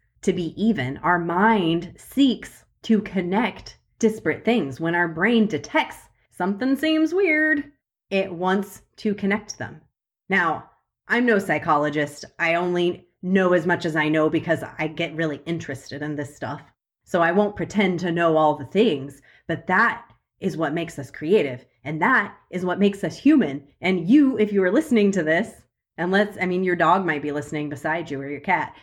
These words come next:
but you are a human being who is capable of creativity. You know,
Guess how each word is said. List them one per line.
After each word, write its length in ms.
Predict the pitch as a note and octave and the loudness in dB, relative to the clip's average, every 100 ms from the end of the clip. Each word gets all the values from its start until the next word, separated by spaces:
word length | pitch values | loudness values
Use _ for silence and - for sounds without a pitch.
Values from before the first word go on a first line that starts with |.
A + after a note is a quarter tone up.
| _ | _
but 140 | F3 G3 | -2 6
you 460 | B3+ D#4 C#4 C#4+ C#4+ | 6 8 6 2 2
are 140 | G#3+ | 2
a 60 | A3 | 2
human 320 | B3+ A#3 A3 | 2 4 2
being 300 | B3 G#3+ E3+ | 2 0 -2
who 160 | F#3 | 0
is 140 | G3+ F#3+ | 0 -2
capable 640 | A#3 B3+ G3+ D#3+ D#3+ F#3+ _ _ _ - | -6 -6 -6 -6 -6 -6 _ _ _ -2
of 160 | A3 A3 | -2 0
creativity. 800 | C4+ C4+ C4+ D#4 D#4+ - E3+ - _ _ _ - | 0 2 0 0 -2 -4 -10 -18 _ _ _ 0
You 120 | G#3 | 4
know, 260 | G3 F#3+ | 4 2